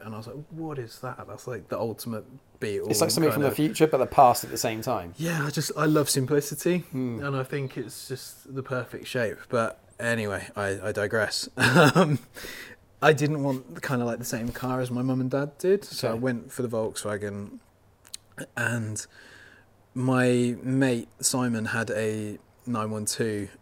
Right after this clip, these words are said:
Speaker 1: that he was gonna sell, and I remember when he bought it, I, I didn't really rate it at all.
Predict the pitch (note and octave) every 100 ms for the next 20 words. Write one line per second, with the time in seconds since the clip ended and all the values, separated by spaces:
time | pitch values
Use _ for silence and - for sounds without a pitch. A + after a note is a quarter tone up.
0 | _ _ C#3 B2 G#2+ A2+ A2 G#2 A2+ G#2+
1 | - G#2 G2 G#2 - - - - _ _
2 | G2+ G#2+ G#2+ A2 - B2+ C3 A2+ F#2+ G2+
3 | G2 - F2+ - F2+ - G2+ F#2 F2+ D#2
4 | - - _ - A2 F#2+ F2 F2+ F#2+ F2
5 | E2 B1+ D2+ - A2